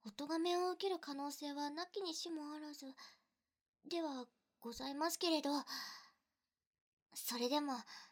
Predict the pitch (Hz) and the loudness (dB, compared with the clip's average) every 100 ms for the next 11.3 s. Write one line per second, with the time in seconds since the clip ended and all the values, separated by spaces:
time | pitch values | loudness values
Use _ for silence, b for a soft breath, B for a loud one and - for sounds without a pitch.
0 | B _ _ _ _ _ - - 320 320 | B _ _ _ _ _ -8 -2 2 4
1 | 349 349 359 339 359 349 359 359 330 330 | 4 4 0 2 2 2 2 2 4 4
2 | - 381 381 427 453 453 - - 339 349 | 2 4 8 10 10 8 2 2 2 2
3 | B B B B _ _ _ - 466 508 | B B B B _ _ _ 10 12 12
4 | 587 - 440 403 - 494 480 508 539 605 | 10 4 4 4 6 4 6 4 8 8
5 | 622 554 539 - B B B _ _ _ | 8 6 6 6 B B B _ _ _
6 | _ _ _ - - 659 - _ _ - | _ _ _ -8 -4 -4 -6 _ _ -4
7 | B B B B B B _ _ _ _ | B B B B B B _ _ _ _
8 | _ _ 262 277 302 302 311 330 330 349 | _ _ 2 4 4 0 -2 -4 0 0
9 | 339 370 370 427 427 508 - _ _ _ | 2 0 0 -2 0 -2 -4 _ _ _
10 | _ _ _ _ _ _ 403 403 - 466 | _ _ _ _ _ _ 0 0 2 4
11 | 453 330 359 | 4 4 -6